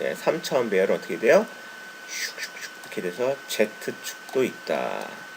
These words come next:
네, 사 차원 배열도 있습니다. 예, 그럼 어떻게 표현할 방법이 없네요. <laughs> 네, 하여튼 그런 식으로 우리가, 아, 적용을 해줄 수가 있어요. 자, 그래서 지금 이 A의 어레이를 보면은요, 네,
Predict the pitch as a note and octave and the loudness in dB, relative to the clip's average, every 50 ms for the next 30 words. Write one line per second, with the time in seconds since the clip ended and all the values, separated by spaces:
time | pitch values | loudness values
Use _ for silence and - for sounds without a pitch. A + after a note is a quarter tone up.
0 | - - - - - - - - - - G#2+ G2 F#2+ - - - - - - - | -16 -16 -16 -16 -16 -16 -16 -10 -2 0 0 0 0 -4 -10 -14 -14 -10 -6 2
1 | - A#2+ B2 - E3+ E3 D#3 D3+ C#3 C3 B2 A2 G2+ F#2+ - - G2 F2 E2 F2+ | 2 2 4 6 8 8 8 8 6 4 4 4 2 -2 -4 -4 -6 -2 2 4
2 | F2+ G#2+ C#3+ G3 A3+ A3+ - - - - - - - - - - F2+ F2 - - | 8 10 10 10 8 6 0 -12 -14 -14 -14 -14 -14 -12 -6 -6 -6 -6 -6 -6
3 | - G#2 F#2 F2+ F2+ - A2+ B2+ D3 F3 F#3+ - - - - - - - - - | -6 -4 -4 -4 -2 4 6 8 8 8 6 -2 -10 -14 -16 -16 -14 -12 -6 0
4 | - C#3+ C#3 B2 A#2 C3+ E3 A3 G#3+ - - - - - - - - - B2 B2 | 2 2 4 6 6 6 6 6 2 -2 -10 -14 -14 -12 -12 -12 -6 -2 0 4
5 | A2 G2 E2 - - - - - A2 - - - A2 A2+ - F#3+ - - - - | 4 4 2 2 -4 -8 -6 -6 -8 -8 -6 -8 -4 -2 -2 -2 -4 -6 -12 -12
6 | - - - - - - - F#2 E2 - - - - - - - F#3+ F#3+ - D#3 | -12 -12 -12 -14 -10 -2 0 0 0 0 -4 -14 -14 -6 4 4 4 8 10 8
7 | A2+ G2 - - F3+ F#3+ F3+ - - C3 C3 B2+ D3 D#3+ B2+ F2 - - - - | 8 8 8 8 10 10 10 8 4 4 6 10 12 12 12 12 8 4 -6 -10
8 | - A2+ A2+ B2 A2 A#2+ C#3 D#3 D3 - - - - F#2 F2+ F2+ - A#2 A2+ B2+ | -6 0 2 4 8 10 10 10 10 6 4 2 2 2 2 2 0 0 4 6
9 | B2 A#2+ A#2+ C3+ D3 D3+ D3+ - C3+ B2+ F#2 D#2+ - - D#2+ D#2 D#2 E2+ E2+ D2 | 6 6 6 4 2 0 0 2 6 6 6 6 4 2 4 6 8 8 6 6
10 | - - - - - - - - F2 D2+ - - C#3+ D3+ - C3 B2+ D3+ G#3 A3 | 4 -2 -10 -14 -14 -8 0 2 2 2 4 6 4 8 12 12 12 12 12 10
11 | - - - - - - - - E3 F3 F#3+ F3+ - - C#3 D#3 E3+ E3+ - - | 2 -8 -12 -12 -12 -8 -2 2 6 6 6 6 4 2 -2 0 0 0 0 -2
12 | - - - G#2+ A2+ A#2 C#3+ D3+ D3 A#2 F2+ F2 G2+ G2+ - - - - G#2 A2 | -4 4 10 12 12 12 10 8 6 6 8 8 8 8 6 4 4 6 8 8
13 | A2+ A#2 A#2 A#2 A2+ A2 G#2+ - G#2+ G2 G#2 G2+ F#2 F2+ D#2+ D#2 D#2 E2 F2 F#2 | 8 8 6 6 4 4 2 2 0 2 2 4 2 2 0 0 2 4 4 4
14 | D#2+ - - - - - - F2 D#2+ C#2 - | 4 2 -2 -10 -10 -4 0 0 0 0 0